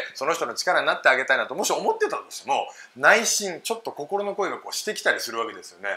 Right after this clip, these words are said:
「話長いな」とか、「あー、そのくだりこの前も聞いたな」とか、「同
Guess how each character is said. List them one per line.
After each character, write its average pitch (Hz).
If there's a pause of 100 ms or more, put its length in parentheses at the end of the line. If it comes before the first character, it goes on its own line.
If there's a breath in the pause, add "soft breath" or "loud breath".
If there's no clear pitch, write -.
(440 loud breath)
「話 95
長 90
い -
な」 147
と 120
か、 107 (260 loud breath)
「あ 127
ー、 127
そ 139
の 139
く 147
だ 143
り 139
こ 143
の 151
前 165
も 156
聞 151
い 139
た 143
な」 135
と 127
か、 - (180 loud breath)
「同 131